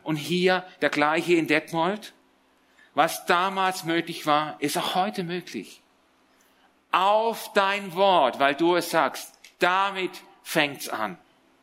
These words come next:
Ich darf die Band auf die Bühne bitten. Auf dein Wort, weil du es sagst. Oder wie es mal jemand in einem Gebet formuliert hat,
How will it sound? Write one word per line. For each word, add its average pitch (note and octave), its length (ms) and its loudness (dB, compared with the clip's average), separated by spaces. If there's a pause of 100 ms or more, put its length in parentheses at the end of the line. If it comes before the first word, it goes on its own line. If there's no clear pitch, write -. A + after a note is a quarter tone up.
(2000)
Ich - 100 -20
darf A#2+ 160 0
die B2 80 -6
Band B2+ 280 0
auf A#2+ 100 -6
die A2+ 80 -10
Bühne A2+ 300 -4
bitten. B2+ 340 -8 (1040)
Auf G#3+ 340 0
dein G#3 280 0
Wort, G#3 320 4
weil F#3+ 140 4
du F#3+ 200 2
es G3 140 0
sagst. F3+ 420 2 (380)
Oder G3+ 260 2
wie G#3 120 0
es G3+ 100 -2
mal G3 120 4
jemand F#3 280 2
in F3 80 0
einem E3 180 0
Gebet E3 360 2
formuliert F3+ 560 2
hat, F3 300 -2